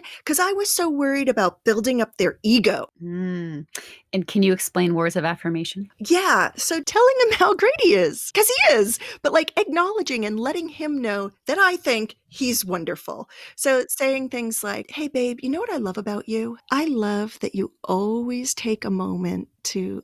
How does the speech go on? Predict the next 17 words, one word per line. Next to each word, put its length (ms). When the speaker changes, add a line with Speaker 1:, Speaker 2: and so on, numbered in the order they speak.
Speaker 1:
look 380
into 320
my 320
eyes 520
when 120
I 80
walk 320
into 240
the 120
room. 360
And 120
I 80
did 280
love 260
that 160
about 320
him, 280